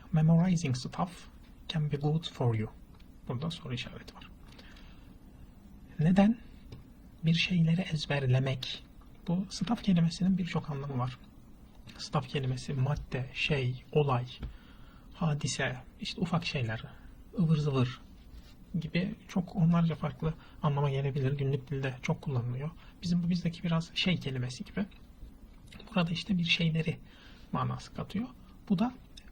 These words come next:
memorizing de ezberlemek. Bir, e, gerunds yapısı kullanılmış. Fiilin sonuna bir ing getirilerek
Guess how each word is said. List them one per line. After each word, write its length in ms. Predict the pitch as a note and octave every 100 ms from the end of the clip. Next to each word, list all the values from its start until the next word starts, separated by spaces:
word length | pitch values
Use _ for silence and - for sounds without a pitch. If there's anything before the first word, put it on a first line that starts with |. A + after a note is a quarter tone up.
| - - -
memorizing 680 | D#3+ F3 F#3 F#3+ C3 B2 -
de 120 | B3 E3
ezberlemek. 580 | - D#3 - - -
Bir, 280 | E3 E3+ - - - - - - - -
e, 40 | E3 - D3
gerunds 380 | D#3 C3+ B2
yapısı 340 | B2 - - - - -
kullanılmış. 520 | C3+ A#2 A2+ F3 -
Fiilin 280 | - C#3 C#3+
sonuna 400 | - C3 B2 B2+
bir 320 | - - - - E3
ing 180 | B2+ B2+
getirilerek 720 | C#3 B2+ D#3 C#3 C#3 E3+ -